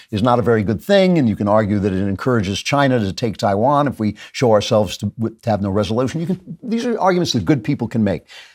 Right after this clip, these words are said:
There's one argument you can't make, and some people on the right started to make it, uh, and were caught out by Putin's obviously illegal invasion of his neighboring country. Um,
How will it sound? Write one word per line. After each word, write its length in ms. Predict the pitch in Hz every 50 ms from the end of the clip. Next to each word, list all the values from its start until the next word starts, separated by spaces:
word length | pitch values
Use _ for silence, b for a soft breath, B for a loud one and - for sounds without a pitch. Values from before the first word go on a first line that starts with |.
| B B
There's 120 | 127 117 104
one 280 | 120 151 214 240 233
argument 420 | 202 170 156 139 98 113 113 113 107
you 80 | 95
can't 420 | - - - - - 110 107 - -
make, 200 | 78 76 78 -
and 100 | 80 80
some 200 | - - 160 170
people 260 | - - 165 - 135
on 100 | 123 107
the 80 | 101 98
right 280 | 90 95 95 98 90 -
started 480 | - - - 135 127 131 113 110 85
to 80 | - 107
make 280 | 92 92 92 87 -
it, 120 | 98 87 - B B B B B B
uh, 260 | 87 90 92 90 90 -
and 200 | 104 98 95 87
were 80 | 82
caught 340 | 82 - - - 139 127 113
out 340 | 110 110 107 92 90 - _
by 300 | 104 95 92 87 90 92 90 - _ _ _ _ _ _
Putin's 380 | - 120 113 113 104 95 - -
obviously 640 | 107 120 120 104 110 101 95 - - 101 92 85
illegal 420 | 95 85 85 107 117 107 104 87 90
invasion 560 | 90 85 78 95 101 101 82 95 92 85 82
of 140 | 71 78 76
his 160 | 90 80 82
neighboring 360 | 104 95 95 85 92 87 85
country. 400 | 82 - 113 107 - 92 85 87 B B B B B B _
Um, 400 | - 101 101 98 98 101 101 -